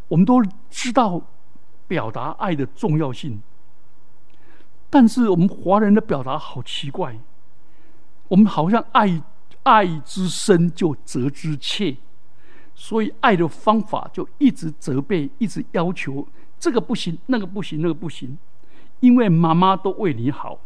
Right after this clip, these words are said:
所以我们奉爱的名进行实际的操控，跟禁止这个，禁止那个，认为孩子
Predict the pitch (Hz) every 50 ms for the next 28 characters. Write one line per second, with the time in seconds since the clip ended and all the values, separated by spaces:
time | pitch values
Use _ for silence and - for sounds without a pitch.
0 | - - - - - - - - - - - - - - - - - - - -
1 | - - - - - - 165 220 269 240 190 - - - 160 135 147 170 196 180
2 | - - - - - - 302 311 262 208 175 175 - - - - 254 226 196 170
3 | 151 - - 135 120 120 120 120 123 135 135 151 190 285 311 233 - - - -
4 | - - - - - - - - - - - - - - - - - - - -
5 | 339 320 226 185 165 - - - 139 131 147 180 196 190 - - - 151 165 165
6 | - 240 214 156 151 139 - - - 190 185 185 196 165 - - 202 170 135 120
7 | - - - - - - - - 196 190 202 196 - - - - 339 311 202 151
8 | 127 117 - - - 143 120 104 - - 220 - - 143 143 - - - 269 208
9 | 151 123 - - 131 113 113 147 190 196 147 - 110 - - - - - - -
10 | - - - - - - - - - - - - - - - - - - - -
11 | - - - - - - - - - 165 196 294 247 202 175 147 135 139 160 151
12 | - - 127 139 165 156 - 151 139